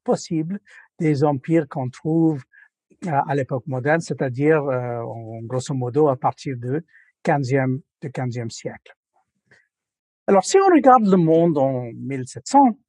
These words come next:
hein, vous voyez sur cette carte, euh, on voit que c'est un monde où, euh,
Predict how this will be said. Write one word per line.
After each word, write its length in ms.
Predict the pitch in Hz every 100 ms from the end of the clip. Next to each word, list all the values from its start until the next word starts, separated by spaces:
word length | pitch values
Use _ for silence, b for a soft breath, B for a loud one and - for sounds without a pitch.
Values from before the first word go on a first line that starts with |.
| _ _
hein, 220 | 131 123
vous 140 | 123 120
voyez 320 | 123 131 135
sur 280 | - 139 127
cette 220 | - 131 -
carte, 400 | 254 262 - - 117 113 - _ -
euh, 160 | 139 135 - -
on 100 | 202
voit 280 | 233 277
que 180 | 302 214
c'est 340 | - 185 175 190
un 200 | 165 151
monde 500 | 156 202 233 233 -
où, 340 | 180 202 226 233
euh, 240 | 147 135